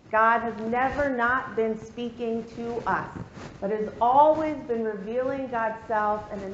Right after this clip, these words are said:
never-ending outpouring of manifestations of the divine. Jesus, in a particular point in history, is a person and the Son of God who understood this,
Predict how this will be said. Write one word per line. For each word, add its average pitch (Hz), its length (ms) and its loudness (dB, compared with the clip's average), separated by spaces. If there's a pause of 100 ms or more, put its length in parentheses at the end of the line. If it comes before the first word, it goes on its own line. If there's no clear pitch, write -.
never-ending 226 1200 -2
outpouring 233 920 2 (520)
of 208 160 2
manifestations 214 1040 -4
of 180 220 -4
the 185 60 -6
divine. 156 480 -6 (1600)
Jesus, 262 500 4 (380)
in 214 120 -4
a - 20 -6
particular 262 580 0
point 254 380 -4
in 190 120 -4
history, 285 580 -6 (680)
is 214 120 -2
a 196 80 0
person 330 760 0
and 208 100 -4
the 202 140 -4
Son 240 160 0
of 214 140 -2
God 247 320 4
who 233 140 -4
understood 196 580 -4
this, 349 200 -2